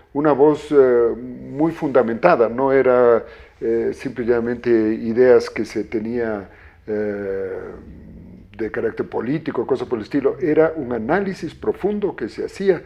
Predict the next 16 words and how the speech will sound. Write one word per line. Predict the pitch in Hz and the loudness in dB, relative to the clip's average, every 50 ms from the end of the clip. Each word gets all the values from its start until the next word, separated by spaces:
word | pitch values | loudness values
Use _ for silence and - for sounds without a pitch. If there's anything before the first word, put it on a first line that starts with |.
| - - - - - _ _ | -16 -20 -20 -20 -20 _ _
de, | - 110 131 135 135 131 131 123 | 0 4 6 6 6 6 4 2
de | 113 127 131 | 2 0 2
la | 139 135 120 | 2 2 0
situación | - - 113 - 117 104 - 147 143 135 | -2 -4 -6 -2 -2 -2 -2 -2 -4 -4
ambiental | 123 107 101 107 101 - 135 139 139 139 135 - | -4 -4 -4 -6 -2 4 6 6 6 6 2 -4
y | - 113 104 | -8 -10 -6
cómo, | - - 135 131 131 135 139 135 - - - - - - - _ _ - | 0 2 2 2 2 2 -2 -4 -4 -8 -16 -20 -20 -20 -20 _ _ -6
eh, | 120 110 110 110 110 110 120 | -2 0 0 2 2 0 0
y | 113 | -2
cuán | - 127 139 147 147 | 0 2 2 2 2
importante | 135 120 - 123 107 - 135 139 - - 143 | -2 -2 -2 -4 -2 0 -2 -2 2 2 2
era | 131 127 123 | 2 2 0
cambiar | - 113 95 95 101 127 135 113 - - - - | -2 -6 -4 -2 0 2 2 2 0 -6 -12 -10
esa | - 113 - - 113 98 | -10 -10 -6 -4 -6 -6
situación, | - - 85 - - - - - - - - - | -6 -8 -18 -16 -16 -16 -16 -16 -20 -20 -20 -20
¿no? | - | -20